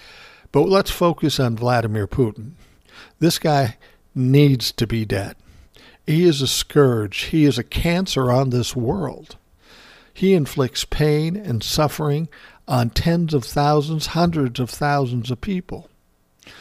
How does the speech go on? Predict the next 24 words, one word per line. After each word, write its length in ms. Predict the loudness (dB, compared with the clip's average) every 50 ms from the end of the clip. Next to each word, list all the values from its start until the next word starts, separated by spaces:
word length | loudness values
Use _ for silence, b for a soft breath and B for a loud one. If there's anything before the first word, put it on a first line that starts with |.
| B B B B B
Look 220 | 2 2 2 2
what's 240 | -2 -2 -2 0 -2
happening 480 | -2 0 0 -2 -2 -2 -2 0 0 0
in 160 | 0 0 0
Russia 320 | 0 0 -2 -2 -2 -2
now 240 | 0 0 0 0 0
because 360 | 0 -2 -2 0 -2 -2 -2
of 100 | -4 -6
the 60 | -6 -6
sanctions, 680 | -4 -2 0 0 0 0 -2 -6 -10 -12 -12 -10 -8
and 140 | -6 -2 0
those 200 | 0 0 0 -2
sanctions 600 | -4 -2 -2 -2 -2 -4 -4 -4 -4 -2 -2 -2
are 100 | -4 -2
there 340 | -2 0 0 0 0 0 B B B B B B _
only 320 | 2 4 4 4 2 0 0
because 420 | -2 -4 -4 -2 -2 -2 -2 -4
of 100 | -4 -4
the 60 | -4
behavior 600 | -4 -4 -4 -2 0 0 0 0 0 -2 -2 -2
of 80 | -2 -4
Vladimir 500 | -2 -2 0 0 0 -2 -2 -2 -2 -2
Putin. 460 | 0 0 0 0 0 -4 -10 -14 -16 -20 _ _ _ _ _ _ _ _ _ _ _ _ _ _ _ _ _ _ _ _ _ _ _ _ B B B B B B B
So 400 | B -2 0 0 2 2 -2 -4